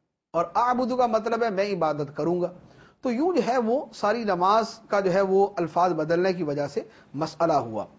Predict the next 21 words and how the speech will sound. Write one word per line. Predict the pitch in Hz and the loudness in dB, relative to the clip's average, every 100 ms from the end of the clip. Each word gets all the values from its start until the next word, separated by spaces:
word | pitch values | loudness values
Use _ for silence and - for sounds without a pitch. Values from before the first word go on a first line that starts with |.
| _ | _
تو | - | -10
اس | 254 - | -10 -6
پر | 277 | -6
قرآن | 262 220 185 202 196 | -4 -2 0 -2 -2
پاک | 147 - | -4 -6
کی | 185 160 | -10 -8
یہ | 190 208 | -6 -6
آیت | 139 151 175 | -6 -6 -6
نازل | 143 120 120 151 | -8 -8 -8 -2
ہوئی | 180 139 160 | -2 -2 -6
کہ | - - | -10 -4
اے | 190 214 214 | 0 0 -2
مسلمانوں، | 165 147 220 185 135 117 131 - - _ _ _ - | -8 -6 -4 -2 -4 -8 -10 -10 -14 _ _ _ -10
جب | 143 226 254 240 - | 0 0 0 -8 -8
تمہارا | 196 170 165 180 196 202 | -6 0 2 4 4 2
نماز | 156 156 151 151 175 233 220 185 - | -4 -6 -4 0 2 2 0 -6 -2
پڑھنے | 156 160 196 254 | -2 0 0 2
کا | 247 | 0
ارادہ | 180 165 151 156 | 2 0 0 0
ہو | 151 170 | 0 0
تو | 196 | -4